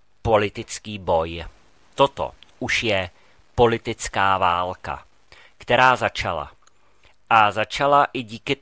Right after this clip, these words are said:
tomu, že jednu z těch nejsilnějších politických opozic-, opozičních, a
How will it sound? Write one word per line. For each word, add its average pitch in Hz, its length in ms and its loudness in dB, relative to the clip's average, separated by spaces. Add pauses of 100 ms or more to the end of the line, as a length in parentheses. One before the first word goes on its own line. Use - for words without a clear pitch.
tomu, 95 640 -2 (520)
že 98 640 -2 (100)
jednu 110 960 -6 (440)
z - 260 -14
těch 104 480 0 (100)
nejsilnějších 135 1300 -6
politických 123 840 -6 (140)
opozic-, 117 600 -4 (440)
opozičních, 113 1300 -2
a 76 300 -10